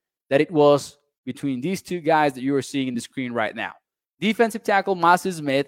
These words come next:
who now we all know won the debate, and the other guy that was in discussion was Matthew Vergeron, the offensive lineman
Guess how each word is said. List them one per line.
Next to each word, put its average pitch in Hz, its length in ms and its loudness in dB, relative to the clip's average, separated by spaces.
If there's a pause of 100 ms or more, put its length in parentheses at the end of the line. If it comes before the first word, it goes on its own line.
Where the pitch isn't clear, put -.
who 131 460 -2
now 139 260 2
we 156 180 2
all 143 180 4
know 135 320 0 (360)
won 139 280 -2
the 147 60 -20
debate, 143 460 -4 (680)
and 180 140 -2
the 160 160 -6 (180)
other 226 580 8 (200)
guy 123 560 2
that 131 180 4
was 127 560 2 (1000)
in 214 160 0
discussion 156 720 2
was 117 580 0
Matthew 196 680 0
Vergeron, 120 500 4 (680)
the 127 280 0
offensive 175 520 0
lineman 135 500 2